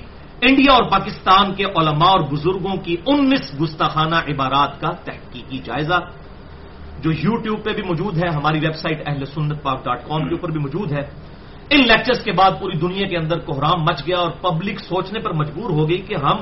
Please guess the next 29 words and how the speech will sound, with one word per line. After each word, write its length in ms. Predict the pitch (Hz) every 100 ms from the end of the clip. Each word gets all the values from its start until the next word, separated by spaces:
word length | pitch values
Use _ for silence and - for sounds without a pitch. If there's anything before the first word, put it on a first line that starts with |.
| -
ان 120 | 254
بزرگوں 560 | 185 143 151 190 202 185 - - - - - -
جن 220 | - 247
کی 120 | - 226
وجہ 220 | 233 269
سے 60 | 214
ہم 140 | 202
کتاب 360 | 196 185 180 175
و 40 |
سنت 420 | 208 - 180 214 -
کو 100 | 214 208 123
ماننے 300 | 139 170 196 220
سے 60 | 202
انکار 340 | 165 156 202
کرتے 320 | 220 202 - 185
تھے، 120 | 175
ہمیں 180 | 156 170
کوئی 160 | 180 165
آیات 380 | 135 156 160
پڑھ 140 | 170 156
کے 60 | 156
سنائے 300 | 151 143 147
یا 100 | 147
بخاری 340 | 127 113 131 151
اور 80 |
مسلم 260 | 131 120 156
سے 120 | 147
حدیث، 320 | 120 117 151 - - - - -
تو 40 | -